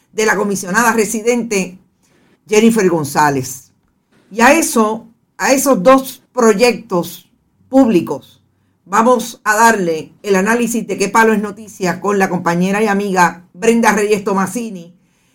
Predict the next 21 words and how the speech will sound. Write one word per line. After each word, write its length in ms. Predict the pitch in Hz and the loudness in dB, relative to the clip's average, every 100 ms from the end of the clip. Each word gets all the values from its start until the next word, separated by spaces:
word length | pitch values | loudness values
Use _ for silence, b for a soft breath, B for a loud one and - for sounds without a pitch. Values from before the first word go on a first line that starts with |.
| _ - | _ 2
que 460 | 220 208 202 - | 4 4 2 -6
hace 280 | - 226 269 | -2 2 4
rato 360 | 262 269 254 226 | 4 4 4 4
lleva 540 | 202 220 240 220 226 | 4 4 4 2 0
tiempo 560 | 254 247 247 233 226 214 | -2 0 0 0 0 0
diciendo 800 | 202 - 240 233 226 202 - _ | -6 -10 -4 0 0 0 -6 _
más 320 | 190 185 226 | -16 -2 4
o 120 | 240 233 | 4 4
menos 260 | 247 240 | 2 0
por 180 | 202 185 | 2 2
dónde 240 | 208 220 | 2 2
viene 220 | 214 226 214 | 2 2 0
la 80 | |
estrategia 540 | 190 190 180 202 208 190 | -2 -2 -2 0 2 2
de 100 | 170 | 0
Jennifer 400 | 170 180 196 185 | 0 -2 -2 -4
González, 800 | 190 190 - - 208 190 175 180 | -4 -8 -14 -2 0 2 -2 -6
incluida 960 | 220 220 - 196 202 226 190 165 180 - _ _ _ _ _ - | -14 -14 -14 -14 -12 -10 -4 -4 -4 -14 _ _ _ _ _ 0
esta 680 | 233 240 247 240 226 196 - - | 2 2 2 4 4 0 -12 -8
anunciada 680 | 214 208 185 - 226 226 226 | -4 0 -2 0 2 4 6
boda 560 | 233 220 170 180 - | 6 4 4 0 -4